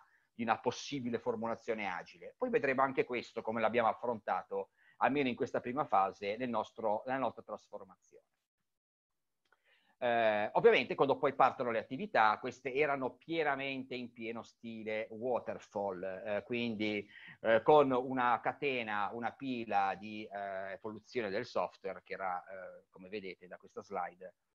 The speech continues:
molto, molto vicina alle classiche pratiche waterfall, insomma,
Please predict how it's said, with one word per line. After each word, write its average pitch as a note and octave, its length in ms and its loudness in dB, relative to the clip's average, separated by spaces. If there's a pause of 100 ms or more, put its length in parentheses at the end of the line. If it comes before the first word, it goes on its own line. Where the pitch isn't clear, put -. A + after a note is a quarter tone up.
(160)
molto, A2+ 400 0
molto A2 400 -2
vicina G2 640 -4
alle G2+ 160 0
classiche G2+ 460 -8
pratiche G2 360 -6
waterfall, E2+ 560 -8
insomma, E2+ 480 -14